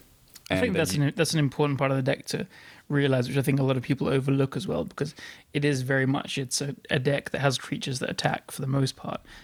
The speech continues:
Speaker 1: But as you say, there's so many, like, little key elements, and it does rely on synergy, like,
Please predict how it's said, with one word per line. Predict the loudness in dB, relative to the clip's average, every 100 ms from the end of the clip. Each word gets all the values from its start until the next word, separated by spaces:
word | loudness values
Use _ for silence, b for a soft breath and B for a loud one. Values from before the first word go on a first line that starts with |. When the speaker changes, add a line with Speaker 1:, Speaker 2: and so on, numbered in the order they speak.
| B
Speaker 1:
But | -2
as | 0
you |
say, | 2 0
there's | 2
so | 2 2 2
many, | 2 4 4
like, | 2 0 -8 -10
little | -2 2 2
key | 0 2
elements, | 4 4 2 0
and | -2
it | 0
does | 2
rely | 2 2 4
on | 2
synergy, | 0 0 0 0 -4
like, | -6 -10